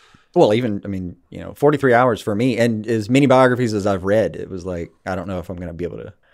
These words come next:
you know, <sighs> like, surely they're just gonna be retreading some stuff here and there. I'm like, "No,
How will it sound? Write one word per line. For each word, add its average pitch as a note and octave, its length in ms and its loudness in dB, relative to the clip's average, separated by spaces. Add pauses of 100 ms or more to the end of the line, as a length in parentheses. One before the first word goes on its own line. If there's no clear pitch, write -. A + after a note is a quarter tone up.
(480)
you - 60 -14
know, - 200 -16 (180)
<sighs> - 180 -16
like, B2 180 -6
surely F3 300 2
they're A2 160 2
just A2+ 120 -8
gonna A#2 140 -2
be A2 80 0
retreading C3 680 0
some G#2+ 140 -10
stuff G2+ 240 -2
here G#2 140 -2
and F#2+ 100 -6
there. F#2 200 -8
I'm F2+ 100 -12
like, - 120 -18
"No, F3 280 -6